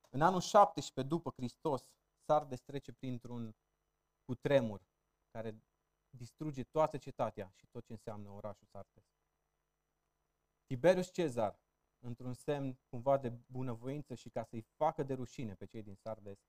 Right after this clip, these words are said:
le dăruiește bani. Dăruiește bani orașului ca să-și reconstruiască orașul și le spune: „Vă las să nu plătiți taxe următorii ani doar ca să vă reconstruiesc orașul.” Uh, ei acceptă,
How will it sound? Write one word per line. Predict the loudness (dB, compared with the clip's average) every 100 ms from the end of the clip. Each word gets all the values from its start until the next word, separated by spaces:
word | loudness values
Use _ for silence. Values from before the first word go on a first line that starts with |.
| _ _ _ _ _ -20 _
le | -10 -6
dăruiește | -2 -2 0 -4 -6
bani. | 0 0 0 -4 _ _ _ _ _ _ _ _ _ _ _ _ _ _ _ _ _
Dăruiește | -6 -4 -4 -4
bani | -2 -2
orașului | -2 -4 -4 -10 -8
ca | -10
să-și | -12 -14 -6
reconstruiască | -6 -6 -8 -10 -10 -10 -10
orașul | -12 -12 -16 -20
și | -20 -16
le | -16
spune: | -14 -14 -12 -14 _ -20 -20 _ _
„Vă | -20 -8 -4
las | -2 -4
să | -6
nu | -12
plătiți | -12 -12 -10
taxe | -4 -4 -4 -18 -20 _ _ _
următorii | -14 -12 -6 -4 -2
ani | -4 -4
doar | 0 0
ca | -2 -8
să | -8 -8
vă | -6
reconstruiesc | -6 -8 -12 -10 -10 -10
orașul.” | -8 -8 -10 -18 _ _ _ _ _ _
Uh, | -20 -16 -16 -18 -20 _ _ _ _ _ _ _
ei | 6 8
acceptă, | 8 6 2 2 4 4 4